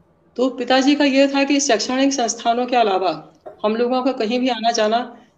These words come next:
एक तो हम लोग चार बहनें पहले, फिर हमारे, मेरे भाई जो हैं वो बाद में हैं, तो जो भी उनके, अम, मानस में रहा हो, और ये भी था कि आज से आप चालीस साल पहले की बातें सोचिए, तो एक बड़ा बंद सा समाज था। तो वो चाहे हम लोग की सुरक्षा की दृष्टि से या जिस भी दृष्टि से,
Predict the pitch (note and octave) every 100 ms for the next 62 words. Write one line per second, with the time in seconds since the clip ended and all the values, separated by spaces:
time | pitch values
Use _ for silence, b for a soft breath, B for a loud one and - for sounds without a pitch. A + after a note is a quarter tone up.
0 | _ _ A3 A#3 B3 B3 B3 C4 B3+ A#3
1 | A3+ G#3+ A3+ A3+ G#3 G#3 G#3 A3+ G#3+ G#3+
2 | A3 G#3+ G#3 G#3 G#3+ G3+ A3 A3 A3 A3+
3 | G3 F#3+ F#3+ E3+ F#3 - A3+ G3 B3+ D4
4 | D4 C#4 C#4+ C#4+ C#4+ C#4+ _ _ _ _
5 | _ - G3+ - - _ _ - G#3+ A3+
6 | B3+ - B3 A#3+ B3+ B3+ B3+ C4+ A#3+ A3
7 | C4 C4 C4+ C4+ B3 A#3+ - B3 - G#3
8 | A3 A3 - A#3 A#3 A3+ G#3+ A3+ A3+ G#3
9 | G3+ G#3 G3 F#3+ A3+ A3 A3+ G#3+ D#3 A3+
10 | A3+ C4+ A3 B3+ C4+ B3+ B3 G#3 F3 -
11 | F#3 - _ _ _ _ - C4 B3+ A#3
12 | C4 A#3+ C4 C4+ C#4+ A#3+ A3 - B3+ B3+
13 | A#3 A#3+ B3 A#3+ C4 B3+ B3 A#3+ C#4+ C4+
14 | F#3+ - D#3 -